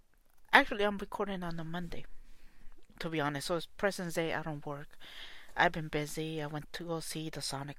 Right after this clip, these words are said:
movie, and I've been doing some other stuff, A K A been playing a lot of video games that I need to catch up before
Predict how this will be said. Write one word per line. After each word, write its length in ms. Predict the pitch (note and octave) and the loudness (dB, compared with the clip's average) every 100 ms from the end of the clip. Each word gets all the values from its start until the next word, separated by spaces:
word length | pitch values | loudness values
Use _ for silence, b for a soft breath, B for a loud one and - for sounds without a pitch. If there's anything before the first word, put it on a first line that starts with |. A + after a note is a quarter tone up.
| - | -8
movie, 420 | D3 D3+ D3 D3 | -8 -6 -8 -8
and 180 | C#3 C#3 | -10 -8
I've 140 | C#3+ | -6
been 140 | D3+ D#3+ | -4 -2
doing 180 | F3 | -2
some 240 | F3 E3+ E3+ | -2 -2 -2
other 140 | D3+ | -2
stuff, 440 | - - D3 C#3+ - B B B B B - | -2 -2 -2 -4 -8 B B B B B -2
A 120 | D#3+ | 0
K 160 | - | 0
A 320 | D#3 D#3 D#3 D#3 | -2 0 0 2
been 180 | D#3 | 0
playing 300 | D#3 D#3+ D3+ | 0 -2 0
a 80 | C#3+ | 0
lot 200 | C#3 B2+ | 0 -2
of 80 | A#2+ | -4
video 280 | E3+ F3 D#3+ | -4 -4 -4
games 380 | E3 D#3+ D#3+ D3+ | -4 -4 -4 0
that 140 | C#3 | 2
I 60 | C3+ | 2
need 220 | C#3+ - | -2 -10
to 80 | - | -8
catch 360 | - D#3 - | -4 -4 -2
up 220 | E3 E3 - | -2 -2 -2
before 440 | D3 - E3 D3+ | -6 -2 0 0